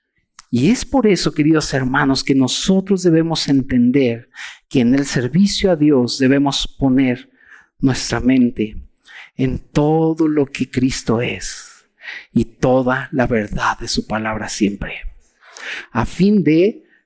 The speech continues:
comprender y saber quién es la iglesia y poderles brindar este servicio. Por eso Pablo dice, "Lo que aprendiste y recibiste y oíste de mí y viste,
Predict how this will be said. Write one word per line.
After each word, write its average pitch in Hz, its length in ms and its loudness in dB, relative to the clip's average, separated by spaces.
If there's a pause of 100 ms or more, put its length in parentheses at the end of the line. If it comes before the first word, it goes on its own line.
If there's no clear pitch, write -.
(120)
comprender 117 880 -4 (680)
y - 80 0
saber 113 720 -2 (520)
quién 127 280 2
es 117 120 -4
la 107 80 2
iglesia 104 480 -4 (1300)
y 127 100 0
poderles 120 560 0
brindar 117 640 0 (280)
este - 380 -2
servicio. - 640 -4 (2000)
Por 135 140 2
eso 151 200 -2
Pablo 156 280 0
dice, 160 300 0
"Lo 131 120 2
que 139 100 0
aprendiste 131 640 2
y 165 40 2
recibiste 151 680 0
y 156 120 4
oíste 139 400 0
de 139 120 2
mí 127 540 2 (400)
y 135 140 0
viste, 127 840 -2